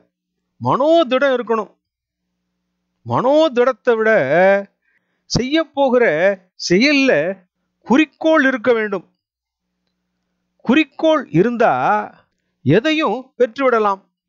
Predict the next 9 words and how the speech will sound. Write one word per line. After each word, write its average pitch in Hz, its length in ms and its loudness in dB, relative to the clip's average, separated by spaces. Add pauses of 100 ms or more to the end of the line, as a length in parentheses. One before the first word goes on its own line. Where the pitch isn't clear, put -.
(1120)
மனோதிடமும் 226 1200 -2 (280)
முயற்சியும் 185 1120 -4 (400)
குறிக்கோளை 285 760 0
நோக்கி 190 720 0 (200)
பயணப்படும் 214 640 -2
போது 202 300 0 (1160)
மந்திரமும் 277 760 0 (220)
துணைக்கு 240 420 -4
நின்னுச்சுன்னா, 202 600 -2